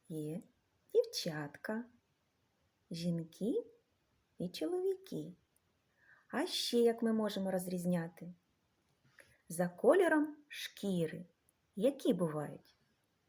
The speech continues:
Темношкіри і світлошкіри. За кольором волосся. Яке буває волосся? За кольором очей.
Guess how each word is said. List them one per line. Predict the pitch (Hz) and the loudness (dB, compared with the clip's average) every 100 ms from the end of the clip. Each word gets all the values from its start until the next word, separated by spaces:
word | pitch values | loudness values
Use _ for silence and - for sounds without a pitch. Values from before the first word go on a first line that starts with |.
| _ _ _ _ _ _ _ _ _ _ _ | _ _ _ _ _ _ _ _ _ _ _
Темношкіри | 151 151 180 240 285 - - 240 247 240 247 - _ _ _ _ _ 349 | -6 -2 0 0 0 -4 -4 0 2 0 -4 -14 _ _ _ _ _ -4
і | 403 | 0
світлошкіри. | - 143 156 170 214 226 - - 220 220 214 220 _ _ _ | 0 -2 -2 -2 -2 -2 -2 -4 -2 -2 -4 -10 _ _ _
За | 170 185 | 0 2
кольором | 190 - 165 196 254 | 2 0 2 4 6
волосся. | 311 415 359 240 226 - 220 226 _ - | 8 8 10 8 6 0 -6 -8 _ -4
Яке | 175 180 214 330 | 2 4 6 10
буває | 453 277 175 170 | 12 12 6 6
волосся? | 247 320 185 156 - 175 180 _ _ _ _ _ _ _ _ _ _ _ _ _ _ _ _ _ _ _ _ - - - - _ | 6 6 4 0 -4 -8 -10 _ _ _ _ _ _ _ _ _ _ _ _ _ _ _ _ _ _ _ _ -20 -20 -20 -20 _
За | 170 165 | -4 -4
кольором | 156 160 151 170 208 285 | -2 -2 0 0 2 0
очей. | 370 - 208 190 190 | 0 0 2 2 -2